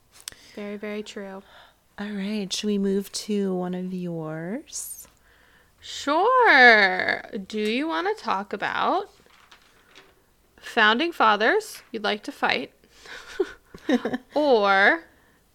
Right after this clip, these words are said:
Speaker 1: childhood movies that made you cry?
Speaker 2: Let's do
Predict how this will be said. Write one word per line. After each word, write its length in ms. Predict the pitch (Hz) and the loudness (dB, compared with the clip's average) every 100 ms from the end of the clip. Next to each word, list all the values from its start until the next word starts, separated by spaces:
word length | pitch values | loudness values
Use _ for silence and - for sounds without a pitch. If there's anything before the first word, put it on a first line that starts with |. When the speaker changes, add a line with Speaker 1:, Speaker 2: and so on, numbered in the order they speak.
| _ | _
Speaker 1:
childhood 440 | - 254 247 277 240 | 4 6 8 4 2
movies 320 | 254 233 233 | 0 2 0
that 100 | 226 | -2
made 180 | 214 208 | -2 -4
you 80 | |
cry? 360 | 214 - - 220 - - - _ _ - - _ _ _ _ _ _ _ | -2 -2 -2 -6 -12 -20 -20 _ _ -20 -20 _ _ _ _ _ _ _
Speaker 2:
Let's 760 | 226 226 226 262 381 - - - | -2 0 0 0 -4 -2 -2 -2
do 800 | - 262 247 240 233 226 220 226 | -6 -2 4 6 8 6 4 2